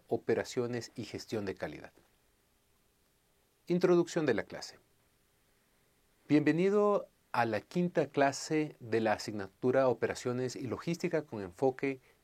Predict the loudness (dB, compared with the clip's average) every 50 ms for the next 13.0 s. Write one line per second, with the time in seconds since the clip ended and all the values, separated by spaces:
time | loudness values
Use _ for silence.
0 | _ -8 -8 -8 -2 -2 -2 0 0 2 2 2 2 2 -2 -4 -6 -10 -10 -10
1 | -12 -12 -12 -14 -16 -18 -20 _ _ _ _ _ -20 _ _ _ _ _ _ _
2 | -10 -4 0 0 0 4 4 4 4 4 -2 0 0 -2 -2 -2 -6 -10 _ _
3 | -16 -10 2 4 6 6 6 6 4 2 2 -2 -4 -6 -8 -12 -20 -20 _ _
4 | _ -2 2 6 6 6 6 4 2 2 2 0 0 -4 -4 -2 -2 -2 -2 0
5 | -2 -4 -4 -4 -4 -8 -6 -4 -2 -2 -2 -2 -2 -4 -4 -4 -2 -2 -2 -2
6 | -4 -8 -4 -2 0 0 0 -2 -6 -8 -10 _ -20 -20 -20 _ _ _ -4 0
7 | 0 0 0 0 0 -2 0 -2 -2 -4 -6 -6 -10 -10 -10 -8 -8 -8 -10 -10
8 | -14 -20 -20 _ _ _ _ _ _ _ _ _ _ _ _ _ _ _ _ _
9 | _ _ _ _ _ _ _ _ _ _ _ 0 2 2 2 0 -6 -10 0 0
10 | 2 2 4 2 2 2 2 0 -2 -4 -4 -4 -4 -6 -6 -6 -12 _ _ _
11 | _ _ _ _ _ -8 -6 -4 -2 0 2 2 2 0 0 -4 -10 -10 -4 2
12 | 2 2 4 4 0 0 0 -4 -8 -10 -10 -8 -10 -10 -10 -12 -18 -20 _